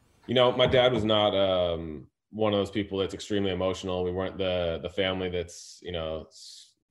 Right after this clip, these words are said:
throwing out "I love yous" all the time and being extremely, uh, um, outgoing.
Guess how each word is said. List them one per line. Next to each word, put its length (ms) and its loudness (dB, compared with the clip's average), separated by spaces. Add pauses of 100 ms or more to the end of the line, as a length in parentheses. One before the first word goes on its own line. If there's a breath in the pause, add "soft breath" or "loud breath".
(380)
throwing 300 0
out 120 0
"I 60 0
love 260 -2
yous" 160 -6
all 160 0
the 60 -2
time 520 -4
and 260 -8
being 240 -4
extremely, 560 -6
uh, 640 -4
um, 460 -10 (640)
outgoing. 680 -4